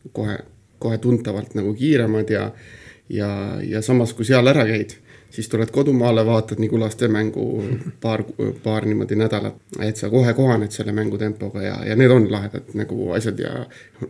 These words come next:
ma arvan, et iga top-kohtunik jalgpallis küll ütleb, et noh, kas ta tunnistab seda kõva häälega või mitte, aga kui keegi, kui nüüd meie peakohtunik helistaks, et,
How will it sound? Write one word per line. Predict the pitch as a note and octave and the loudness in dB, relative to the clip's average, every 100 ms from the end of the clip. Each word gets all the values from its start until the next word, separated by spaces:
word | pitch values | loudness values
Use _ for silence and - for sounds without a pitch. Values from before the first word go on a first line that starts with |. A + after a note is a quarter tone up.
| - | -6
ma | C3 | -2
arvan, | B2+ G#2 G2 | 0 0 -4
et | - - - | -6 -10 -6
iga | A#2 A2+ G#2 G#2 - | -2 -2 -2 -4 -8
top-kohtunik | - G#2+ - F#2 - G2 - | -10 -8 -10 -12 -10 -10 -8
jalgpallis | G#2+ G#2 - - - | -8 -8 -10 -14 -10
küll | F#3+ | -6
ütleb, | D3 - - | -6 -8 -12
et | - - _ - - _ _ _ B2 | -12 -18 _ -20 -20 _ _ _ -12
noh, | - | -4
kas | C#3 B2+ | -2 -2
ta | B2+ | 2
tunnistab | F#3 F#3+ C3 B2+ A#2 | 6 8 6 2 -2
seda | A#2+ A#2 | -2 0
kõva | B2 A#2 | 2 2
häälega | A#2 A2+ G#2+ | 0 0 0
või | A2+ A#2 | 2 4
mitte, | D#3+ - | 2 0
aga | A#2+ G#2+ A2 | -4 -2 -4
kui | A#2 | -2
keegi, | A#2+ A#2+ A2+ G#2+ - | 0 0 0 -2 -2
kui | A#2 A#2 | 0 2
nüüd | A#2+ A#2+ | 2 2
meie | A2+ G#2+ A2+ - - _ | -2 -2 -4 -10 -20 _
peakohtunik | A#2+ A#2 A2+ A2+ A2 A2 - | -2 0 -2 -4 -4 -4 0
helistaks, | D3+ A#2+ - G#2+ - - | 0 0 -4 -8 -8 -8
et, | G2+ - - | -8 -8 -4